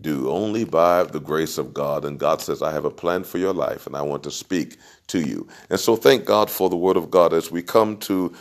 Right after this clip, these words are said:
the end of First Peter and chapter one. Note again there, verse twenty-five, it bears repeating. "But the word of the Lord endure forever. And this is the word which by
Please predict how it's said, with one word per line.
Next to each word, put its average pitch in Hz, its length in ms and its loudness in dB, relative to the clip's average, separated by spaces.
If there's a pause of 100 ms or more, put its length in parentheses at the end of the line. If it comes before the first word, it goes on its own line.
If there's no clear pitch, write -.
(140)
the 87 180 -4
end 95 380 2
of 78 280 2
First 92 320 -2
Peter 101 320 2
and 82 220 -2
chapter 98 360 2
one. 92 340 2 (280)
Note 104 180 4
again 92 340 2
there, 92 220 6
verse 87 320 0
twenty-five, 90 680 0
it 80 180 -2
bears 98 460 6 (240)
repeating. 104 580 2 (220)
"But 104 180 6
the 110 80 4
word 135 380 10
of 135 120 2
the 135 100 6
Lord 127 420 4 (160)
endure 110 720 2
forever. 92 640 6 (960)
And 98 160 -2
this 139 280 4
is 120 360 8
the 113 100 6
word 104 460 6
which 117 460 0
by 104 460 8